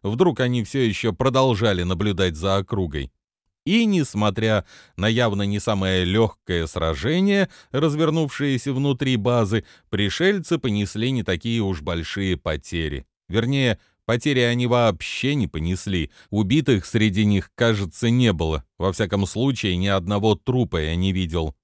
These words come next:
Все выходили своим ходом, только разные тяжести раненых видел. Больше всего пострадали их роботы.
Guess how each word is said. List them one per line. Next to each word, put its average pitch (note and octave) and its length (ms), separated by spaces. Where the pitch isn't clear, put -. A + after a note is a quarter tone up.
Все C#3 220
выходили F2 500
своим D#2 420
ходом, D3 520
только G2+ 280
разные A2+ 420
тяжести A2+ 540
раненых D#2+ 640
видел. F2 520
Больше E3+ 320
всего E3+ 320
пострадали C#3+ 600
их B2+ 200
роботы. E2+ 540